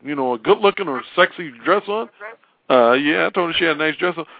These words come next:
"Uh, you can't do that. This is a warning, and if you do that again, you know, you're fired. We're gonna bring you up on sexual harassment charges." And, uh, it's, it's such bull, man. Women take advantage of that. I mean,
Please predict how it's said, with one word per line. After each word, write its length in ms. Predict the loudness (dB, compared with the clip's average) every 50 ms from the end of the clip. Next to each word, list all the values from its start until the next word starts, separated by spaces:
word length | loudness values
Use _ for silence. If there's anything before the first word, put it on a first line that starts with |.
| -2 4
"Uh, 400 | 8 10 12 12 12 10 10 8
you 160 | 6 0 0 4
can't 240 | 6 8 8 8
do 140 | 6 6 8
that. 160 | 8 8 8
This 140 | 6 2 0 0
is 100 | 2 4
a 100 | 4 4
warning, 460 | 4 4 6 6 6 6 4 0 -6
and 80 | -6
if 160 | -6 -6 -6 -8
you 60 | -4
do 220 | 0 4 6 8 8
that 140 | 8 8
again, 560 | 6 2 0 0 2 2 2 2 0 -2 -4 _ _ _ _ _ _ _ _ _ _ _
you 100 | 2 4 6
know, 120 | 6 6
you're 140 | 6 6 4 4 8
fired. 360 | 10 10 10 10 8 6 2 -8 _ _ _ _ _ _
We're 140 | 0 2 4
gonna 140 | 4 4 4
bring 180 | 6 4 6 6
you 120 | 6 4
up 100 | 4 2
on 100 | 0 -2 2
sexual 300 | 2 2 2 2 2 4
harassment 340 | 6 6 6 4 2 -2 2
charges." 440 | 6 8 8 8 8 6 2 -4 -6 -8 -14 -14 -14 -16 -20 -20 _ _ _ _ _ _ _ _ _ 0
And, 340 | 2 4 4 6 4 4 4
uh, 360 | 4 4 4 4 2 -2 -6 -6 -2 0
it's, 180 | 0 0 0 -4 -6
it's 180 | -6 -6 -6 -6 -8 0
such 320 | 2 4 4 4 2 -2 0
bull, 260 | 2 4 6 6 6
man. 240 | 4 2 0 2 0
Women 300 | 0 0 0 0 -2 -2 0
take 260 | 4 4 4 4 4 0
advantage 680 | -6 -6 -6 -4 2 4 6 6 6 4 2 -2 -4 -4
of 100 | 0 0
that. 280 | 2 2 0 -2 -6 _ -18 -20 -20 -20 -20 _ _
I 140 | 4 4 4
mean, 640 | 4 2 0 0 0 -2 -2 -4 -6 -8 -12 -18